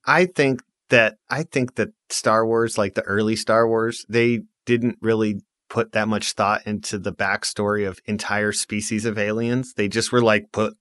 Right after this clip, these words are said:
dra-, make up a cool costume and put 'em in the background." And then fans were like, "I need to know every single scrap, every detail on every single one of these creatures in the background." And it's almost like the Hutts,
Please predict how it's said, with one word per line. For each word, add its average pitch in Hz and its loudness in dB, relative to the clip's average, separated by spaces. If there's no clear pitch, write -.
dra-, 110 2
make 135 2
up 143 6
a 147 4
cool 160 0
costume 151 4
and 131 2
put 143 2
'em 143 2
in 139 4
the 131 4
background." 117 4
And 113 0
then 120 4
fans 139 4
were 127 2
like, 101 2
"I 127 6
need 180 8
to 185 6
know 170 6
every 151 6
single 156 2
scrap, 131 4
every 147 4
detail 175 8
on 135 6
every 151 6
single 185 8
one 175 10
of 180 8
these 170 4
creatures 175 2
in 165 4
the 160 0
background." 143 6
And 139 6
it's 156 4
almost 180 4
like 180 6
the 135 4
Hutts, - 2